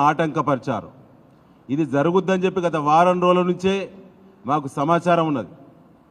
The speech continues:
స్కూలు, కాలేజీల యొక్క, ప్రైవేట్ స్కూలు, ప్రైవేట్ కాలేజీల యొక్క బస్సులు ఇవ్వకుండా అధికార కాంగ్రెస్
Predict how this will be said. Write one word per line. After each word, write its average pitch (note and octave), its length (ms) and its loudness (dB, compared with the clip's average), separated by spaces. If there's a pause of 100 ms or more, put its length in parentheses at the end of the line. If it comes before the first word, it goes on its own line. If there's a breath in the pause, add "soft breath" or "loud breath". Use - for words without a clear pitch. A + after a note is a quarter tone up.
(440)
స్కూలు, F#3 460 4 (920)
కాలేజీల F3+ 540 4
యొక్క, E3+ 160 -2 (120)
ప్రైవేట్ E3 360 0
స్కూలు, E3+ 260 -2 (100)
ప్రైవేట్ D#3 340 -2
కాలేజీల D#3 320 0
యొక్క D3 160 -4 (120)
బస్సులు C#3+ 320 0
ఇవ్వకుండా F3 380 2 (720)
అధికార E3 420 2 (180)
కాంగ్రెస్ F3 360 0